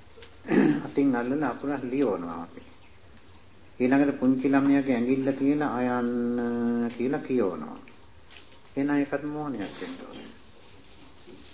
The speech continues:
නෑ එහෙම හිතන්න එපා. ගුරුවරයෙක් තමන් සමාධිගත වුණ ආකාරය ශිෂ්‍යයින්ට කියලා දෙනවා එච්චරයි.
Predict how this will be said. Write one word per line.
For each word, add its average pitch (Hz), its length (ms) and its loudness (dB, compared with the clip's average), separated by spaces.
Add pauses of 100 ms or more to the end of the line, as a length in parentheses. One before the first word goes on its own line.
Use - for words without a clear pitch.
(600)
නෑ 95 260 -4
එහෙම 113 260 -6
හිතන්න 101 420 -6
එපා. - 300 -10 (1400)
ගුරුවරයෙක් 131 680 6 (560)
තමන් 123 420 2 (560)
සමාධිගත 123 720 0
වුණ 127 240 0
ආකාරය 120 600 0 (640)
ශිෂ්‍යයින්ට 127 600 -2
කියලා 110 300 -4
දෙනවා 92 220 -8
එච්චරයි. - 380 -14